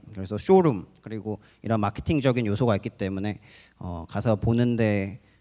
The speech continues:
어, 알리바바가 오프라인으로 진출한다는 것을, 어, 신선식품에 진출한다는 것을 보여주기 너무나 좋은 마케팅이 아니었나, 저는 그렇게 생각을 하고요.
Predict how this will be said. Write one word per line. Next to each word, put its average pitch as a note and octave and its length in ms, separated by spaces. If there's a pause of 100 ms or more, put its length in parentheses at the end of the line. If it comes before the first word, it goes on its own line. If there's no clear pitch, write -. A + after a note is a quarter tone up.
(360)
어, D2+ 400
알리바바가 G#2+ 840
오프라인으로 A#2 480
진출한다는 G#2+ 640
것을, G2+ 380 (240)
어, E2 180
신선식품에 B2 640
진출한다는 G2+ 540
것을 F#2+ 180
보여주기 G#2 300
너무나 F#2+ 240
좋은 G2+ 640
마케팅이 G#2+ 440
아니었나, F2+ 360
저는 G3 220
그렇게 - 200
생각을 A2 320
하고요. G2 380